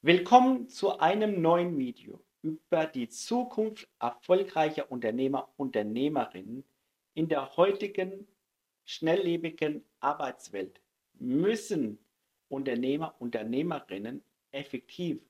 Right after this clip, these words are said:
und smart arbeiten, um langfristigen Erfolg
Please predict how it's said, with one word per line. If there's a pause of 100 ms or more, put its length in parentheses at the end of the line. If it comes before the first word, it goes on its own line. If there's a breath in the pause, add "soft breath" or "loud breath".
(100)
und
smart (120)
arbeiten, (300)
um
langfristigen
Erfolg